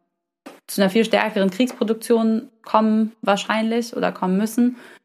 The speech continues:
Und wie werden dann eigentlich die Lasten davon verteilt? Und da ist ja wirklich auch die Frage, gelingt es an irgendeiner Stelle, da die Reichen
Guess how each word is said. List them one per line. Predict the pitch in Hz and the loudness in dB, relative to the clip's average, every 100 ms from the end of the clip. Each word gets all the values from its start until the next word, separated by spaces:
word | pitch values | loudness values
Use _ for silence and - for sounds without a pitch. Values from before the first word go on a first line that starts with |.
| _ _ | _ _
Und | 202 196 190 190 180 - | 2 4 2 -2 -4 -4
wie | 226 | 0
werden | 202 185 | 2 2
dann | 190 | 0
eigentlich | 202 185 | 0 -2
die | 190 | -2
Lasten | 196 190 | -2 0
davon | 185 196 190 | -2 -2 -2
verteilt? | 185 185 196 190 180 | -4 0 2 2 0
Und | 180 | -2
da | |
ist | 185 | -2
ja | 190 185 | -2 -4
wirklich | 180 - | -4 -6
auch | |
die | - | -6
Frage, | - 170 170 | -4 -4 -2
gelingt | 180 180 220 226 | -4 -2 0 0
es | 185 | -2
an | 175 | -4
irgendeiner | 180 170 | -2 -4
Stelle, | 180 180 175 196 190 - - _ | -4 -4 -4 -4 -6 -16 -20 _
da | - 190 | 0 0
die | 185 196 196 190 | 2 4 4 4
Reichen | - 180 190 202 190 190 190 | 2 0 2 0 0 0 0